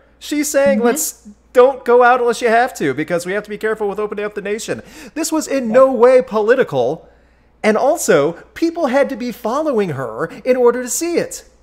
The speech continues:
Speaker 1: You came to
Speaker 2: Yeah.
Speaker 1: her.
Speaker 2: Y-, yeah. <laughs>
Speaker 1: Such a bad argument. So, a few hours after that, after just truckloads of idio-, idiocy and idiocracy, that might be the better word. You're the English major, not me.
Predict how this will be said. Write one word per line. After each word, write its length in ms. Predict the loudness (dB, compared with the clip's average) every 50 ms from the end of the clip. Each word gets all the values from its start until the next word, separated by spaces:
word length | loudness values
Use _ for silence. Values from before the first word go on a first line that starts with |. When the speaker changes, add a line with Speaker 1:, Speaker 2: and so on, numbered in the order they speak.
| _ _ _
Speaker 1:
You 220 | -6 -4 -2 -2
came 260 | -2 -4 -4 -4 0 2
to 60 | 2
Speaker 2:
Yeah. 60 | 4
Speaker 1:
her. 440 | 4 4 2 2 2 0 -2 -6 -18 -20 _ _ _ _ _ _ _ _ _ _ _ _ _ _ _ _ _ _ _ _ _ -20
Speaker 2:
Y-, 160 | -18 -18 -18 -20 _ -12
yeah. 220 | -8 -6 -6 -6 -8 -10 _ _ -12
<laughs> 680 | -12 -12 -12 -14 -20 -20 _ _ _ _ _ _ -16 -12
Speaker 1:
Such 380 | -10 -8 -6 -4 -2 -2 0 0
a 40 | 0
bad 260 | 0 0 0 0 2 2
argument. 460 | 0 0 0 -2 -6 -8 -8 -10 -10
So, 500 | -6 -2 0 0 2 2 2 0 -2 -4 -10 -20 _ _ -20 -20 _ _ _ -10
a 40 | -8
few 260 | -6 -2 0 2 2
hours 300 | 4 4 2 2 2 2
after 280 | 2 2 2 0 -2 2
that, 340 | 2 4 4 4 2 -2 -2
after 300 | -2 -4 -2 -2 -4 -6
just 380 | -6 -4 -6 -6 -6 -8 -12 -14
truckloads 720 | -10 -4 -4 -4 -4 -2 -2 0 2 2 2 2 0 -2 -2
of 300 | -4 -4 -4 -6 -14 -20 _ _ _ _ _ _ _ _ _ -6
idio-, 460 | -4 -2 2 4 4 4 4 2 0 -2
idiocy 720 | -2 -2 -2 -2 -4 -4 -4 -4 -2 -2 -2 -2 -4 -4 -6
and 260 | -8 -8 -8 -8 -12 -18 _ _ _ _ _ _ _ _ _ _ _ 0
idiocracy, 580 | 2 4 6 6 6 4 2 -2 -6 -4 -2
that 120 | -2 -2 0
might 120 | -2 -4 -4
be 60 | -6
the 100 | -8 -6
better 220 | -6 -6 -6 -6
word. 320 | -6 -8 -8 -10 -10 -10 -6
You're 120 | -6 -6
the 100 | -6 -6
English 260 | -10 -10 -14 -14 -14
major, 240 | -14 -14 -14 -14 -14
not 220 | -14 -14 -14 -16 -16
me. 240 | -16 -16 -16 -18